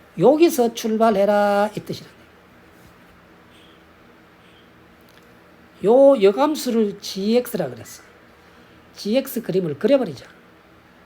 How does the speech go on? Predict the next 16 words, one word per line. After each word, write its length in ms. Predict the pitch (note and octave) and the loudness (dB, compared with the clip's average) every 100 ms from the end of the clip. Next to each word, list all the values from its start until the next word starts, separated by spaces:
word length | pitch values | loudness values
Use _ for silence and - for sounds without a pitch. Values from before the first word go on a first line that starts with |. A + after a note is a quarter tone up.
| - - _ - - | -20 -20 _ -20 -8
Y 200 | E3+ F3 | -4 -4
이퀄 140 | E3+ | -6
X. 400 | E3 D#3+ - - - - _ - - - - | -10 -10 -16 -20 -20 -20 _ -20 -20 -20 -6
요 100 | F3+ | -2
놈을 200 | A3+ G#3 | -2 0
여기서 280 | G3 C4+ A3+ | 0 -2 -4
출발해야 440 | - D#3+ C#3 B2 | -8 -10 -10 -12
돼. 60 | A#2 - - | -16 -14 -6
요렇게 720 | G#3 A3 A3 A3 A3 A3 E3 | -4 -2 -2 -2 -4 -6 -12
출발해야 340 | - - A#2+ | -18 -20 -20
돼. 60 | - - - - - - - - - - - - - - - _ - - - _ - - - - - - - _ - - - - _ - - - - - - - - - F3 | -20 -20 -20 -20 -20 -20 -20 -20 -20 -20 -20 -20 -20 -20 -20 _ -20 -20 -20 _ -20 -20 -20 -20 -20 -20 -20 _ -20 -20 -20 -20 _ -20 -20 -20 -20 -20 -20 -20 -20 -14 -8
요 80 | |
점이 260 | F3 G3 F3 | -2 -2 0
여기로 240 | E3 F#3+ | 0 0
가야 140 | G3 D3 | -2 -4
되는 160 | A#2+ | -10